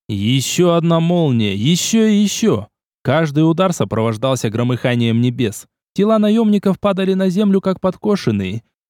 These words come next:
Скованная сетью Злата не всех видела,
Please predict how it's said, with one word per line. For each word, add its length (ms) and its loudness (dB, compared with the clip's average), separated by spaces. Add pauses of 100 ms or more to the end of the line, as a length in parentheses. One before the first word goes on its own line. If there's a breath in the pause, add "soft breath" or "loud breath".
(160)
Скованная 760 0
сетью 420 -2
Злата 340 0
не 160 2
всех 360 -4
видела, 520 0